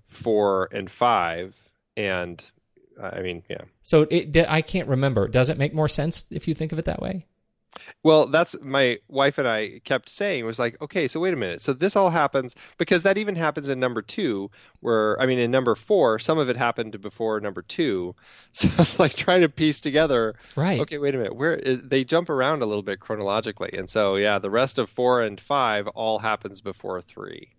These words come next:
Speaker 1: And I
Speaker 2: Okay.
Speaker 1: don't know what happens in six 'cause I haven't seen that one yet.
Speaker 2: All right, well,
Speaker 1: But
Speaker 2: can't, can't wait.
Speaker 1: the, the lead from number se-, uh, number three is in number seven.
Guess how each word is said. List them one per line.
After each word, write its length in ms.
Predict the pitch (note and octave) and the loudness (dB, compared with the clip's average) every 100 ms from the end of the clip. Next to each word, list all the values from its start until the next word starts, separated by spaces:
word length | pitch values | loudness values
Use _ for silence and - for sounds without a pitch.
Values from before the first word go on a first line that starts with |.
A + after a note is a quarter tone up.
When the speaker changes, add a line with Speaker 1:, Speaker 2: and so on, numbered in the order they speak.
| _ _ _ - | _ _ _ 0
Speaker 1:
And 140 | B2 | 2
I 80 | C#3 | 4
Speaker 2:
Okay. 40 | |
Speaker 1:
don't 160 | C#3+ C3+ | 2 0
know 140 | C3 | -2
what 140 | B2+ A#2 | 0 -2
happens 340 | A2+ G#2 G2 | -6 -6 -14
in 80 | F#2 | -14
six 260 | - F#2 - | -12 -12 -12
'cause 160 | F#2 | -12
I 80 | F2 | -10
haven't 220 | F2+ E2+ | -12 -14
seen 120 | - - | -18 -20
that 140 | - | -20
one 100 | - | -20
yet. 140 | - - _ _ _ _ _ - | -20 -20 _ _ _ _ _ -10
Speaker 2:
All 60 | A#2+ | -8
right, 180 | G2+ - | -8 -6
well, 240 | A#2+ A2 - _ _ _ | -8 -8 -12 _ _ _
Speaker 1:
But 420 | A#2 E3 G3 D#3 - | 0 2 2 0 -4
Speaker 2:
can't, 20 | |
can't 180 | C3 - | -8 -6
wait. 140 | A2 | -6
Speaker 1:
the, 180 | A2+ A2+ _ _ | -6 -8 _ _
the 120 | A#2+ | -2
lead 360 | A2+ C#3+ D#3+ C3+ | -2 -2 -4 -6
from 220 | C#3 B2 | -6 -4
number 180 | A2+ A2+ | -2 -4
se-, 260 | - F3+ - | -2 -2 0
uh, 220 | A2 G2 | -2 -2
number 220 | A#2+ A2+ | -2 0
three 380 | G#2 - E3+ C3+ | -2 -2 -2 0
is 200 | - G#2+ | 0 2
in 160 | G#2+ G#2+ | 2 2
number 220 | G#2 G2+ | 0 0
seven. 360 | F2+ F3+ B2 | 0 0 0